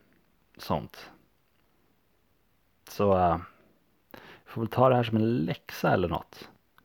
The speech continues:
Kanske är dags att vi börjar lära oss något av de här historierna också. De är inte bara, de ska inte bara bli intressanta, utan de ska bli lärorika. Man ska ta med sig något på riktigt, liksom. Så här, något man känner,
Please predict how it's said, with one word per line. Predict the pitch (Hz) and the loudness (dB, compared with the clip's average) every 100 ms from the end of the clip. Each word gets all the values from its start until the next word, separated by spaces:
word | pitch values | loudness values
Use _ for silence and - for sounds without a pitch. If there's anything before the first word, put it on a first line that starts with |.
| _ - | _ -12
Kanske | 135 120 | -6 -4
är | |
dags | 120 131 - | 0 0 2
att | 110 | 0
vi | 113 | 2
börjar | 110 117 | 6 6
lära | 120 127 123 120 156 | 6 6 6 6 4
oss | 131 | 0
något | 92 82 - | -2 -4 -2
av | 87 | -2
de | 87 85 | 0 -2
här | 87 | -4
historierna | 82 98 92 87 82 | -4 -4 -2 -2 -4
också. | - - | -8 -4
De | 87 110 | 2 2
är | |
inte | 113 | 2
bara, | 113 107 101 98 95 - - - | 4 6 8 6 2 -8 -20 -8
de | 120 | -4
ska | - | 2
inte | 127 | 4
bara | 120 110 | 6 6
bli | 110 | 6
intressanta, | 117 - 147 - 123 127 120 - | 2 0 -4 2 4 4 2 -2
utan | 82 92 | -2 0
de | 101 | -2
ska | - | 0
bli | 98 104 | -2 0
lärorika. | 107 113 110 107 104 117 - 92 | 2 2 4 4 2 0 -2 -4
Man | 90 | -4
ska | - | 0
ta | 123 | 4
med | 123 127 127 135 131 | 4 4 2 0 -2
sig | - | -2
något | 92 82 - - | -2 -4 -6 -10
på | - | -4
riktigt, | 120 120 - 113 | -2 -2 -6 -8
liksom. | - 87 - - 101 | -4 -6 -6 -12 -6
Så | 117 | -6
här, | 104 | -4
något | 104 - | -6 -4
man | 113 | -6
känner, | - 123 | -2 -2